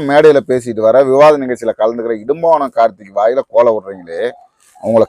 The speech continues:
கடிச்சு கொதறி சின்னாபனமாக்காம என்ன பண்ணுவோம்? புரியுதா? நீங்கெல்லாம் பேசக்கூடாது,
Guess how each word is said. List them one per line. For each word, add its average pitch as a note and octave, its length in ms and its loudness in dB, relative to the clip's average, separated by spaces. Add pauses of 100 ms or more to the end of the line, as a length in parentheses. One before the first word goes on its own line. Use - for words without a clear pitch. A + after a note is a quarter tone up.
கடிச்சு C#3 420 0 (160)
கொதறி C#3+ 360 2
சின்னாபனமாக்காம B2 680 -2
என்ன F#2+ 120 -14
பண்ணுவோம்? E2+ 240 -18 (800)
புரியுதா? F#2+ 300 0 (500)
நீங்கெல்லாம் B2+ 420 4 (120)
பேசக்கூடாது, D#3 680 6